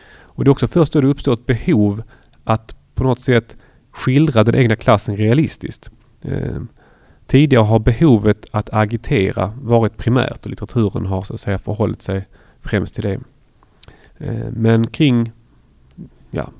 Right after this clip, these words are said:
nittonhundraåtta, nittonhundranioi så växer det fram en prosalitteratur. Och sen är prosan, den realistiska prosan, väldigt dominerande i svensk arbetarlitteratur under stora delar av nittonhundratalet.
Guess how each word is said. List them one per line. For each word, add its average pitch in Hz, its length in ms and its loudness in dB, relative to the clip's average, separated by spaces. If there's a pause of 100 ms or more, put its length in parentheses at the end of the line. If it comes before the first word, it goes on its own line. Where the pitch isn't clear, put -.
nittonhundraåtta, 113 720 -2
nittonhundranioi 107 600 0
så - 140 -12
växer 107 240 -2
det 113 60 -2
fram 98 240 0
en 98 80 -4
prosalitteratur. - 760 -6 (260)
Och - 360 -10
sen 117 180 0
är 165 120 0
prosan, 113 600 -2 (140)
den 113 120 -4
realistiska 117 460 -2
prosan, 107 460 -4 (640)
väldigt 120 300 0
dominerande 117 640 0
i 143 40 -2
svensk 123 320 -4
arbetarlitteratur 104 840 -6
under 101 180 -8
stora 104 300 -4
delar 101 220 -6
av 101 80 -8
nittonhundratalet. 104 760 -12